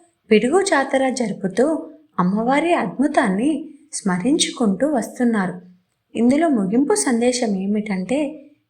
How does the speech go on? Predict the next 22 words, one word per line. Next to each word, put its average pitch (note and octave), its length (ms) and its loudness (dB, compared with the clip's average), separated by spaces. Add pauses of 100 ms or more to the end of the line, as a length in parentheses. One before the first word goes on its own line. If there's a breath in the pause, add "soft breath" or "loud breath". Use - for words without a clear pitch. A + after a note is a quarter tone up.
దేవత G3 380 0
నిజమైన C4 600 2
రక్షకురాలు. C4 880 0 (360)
కష్టం B3+ 380 -2
ఎంత G3+ 340 0
పెద్దదైనా A#3 920 -2 (220)
ఆమె A#3 260 2
కరుణ G#3 640 -2 (440 loud breath)
అగ్నిని B3+ 480 2
ఆర్పి G#3+ 400 -2
భక్తుల B3 440 0
హృదయాల్లో A3+ 640 0
వెలుగును A#3 460 0
నింపుతుంది. B3+ 760 0 (200)
గ్రామదేవత B3+ 640 2
అమ్మవారు D#4+ 580 2
కేవలం B3+ 680 2 (580)
ఆలయంలో D4+ 520 4
ఉన్న E4 260 2
విగ్రహం C4 480 0
మాత్రమే C4 500 2
కాదు, C4+ 440 0